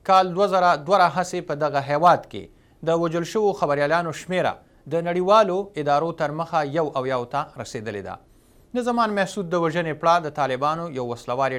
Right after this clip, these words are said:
ډلې ویاند قاري سیف الله پر خپل سر اخیستې وه. نړیوالې ادارې وایي چې پاکستان د خبریالانو لپاره اوس هم یو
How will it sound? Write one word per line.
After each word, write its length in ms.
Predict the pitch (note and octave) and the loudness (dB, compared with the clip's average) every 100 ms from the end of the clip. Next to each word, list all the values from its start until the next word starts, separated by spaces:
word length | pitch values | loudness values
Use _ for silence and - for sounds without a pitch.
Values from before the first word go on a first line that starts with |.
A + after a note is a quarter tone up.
| C3 | -4
ډلې 180 | C3 A2 | -4 -4
ویاند 420 | C3 E3+ F#3+ - _ _ - | -2 -2 -4 -14 _ _ 2
قاري 260 | G3 F#3 - | 2 2 -2
سیف 180 | D3+ C#3+ C#3 | -6 -4 0
الله 180 | D3 C#3+ | 0 -2
پر 160 | A#2+ | -8
خپل 240 | - A#2 - | -8 -6 -4
سر 180 | D#3 - A#2 | -6 -6 -10
اخیستې 360 | - - - F2+ | -10 -12 -10 -12
وه. 80 | F2+ _ _ _ _ _ - | -14 _ _ _ _ _ -4
نړیوالې 440 | F#3+ G#3 A#3+ A#3+ G#3 E3+ | 0 4 6 6 4 2
ادارې 300 | E3 E3 G3+ | 2 4 4
وایي 180 | A3 A#3+ | 2 0
چې 180 | A3+ D3+ D3 | -6 -2 -2
پاکستان 680 | C#3+ C#3+ - F#3+ D3+ G2 | -2 -6 -2 0 0 -6
د 140 | G2+ B2 | -14 -10
خبریالانو 580 | A#2+ A#2+ A#2+ F3+ G3 F#3+ | -6 -2 0 2 2 2
لپاره 340 | F#3+ F#3 F3+ F3+ _ _ _ G3+ | 6 6 4 2 _ _ _ -4
اوس 100 | G3+ G3+ | -2 -2
هم 160 | G3+ | -2
یو 120 | D#3 | -2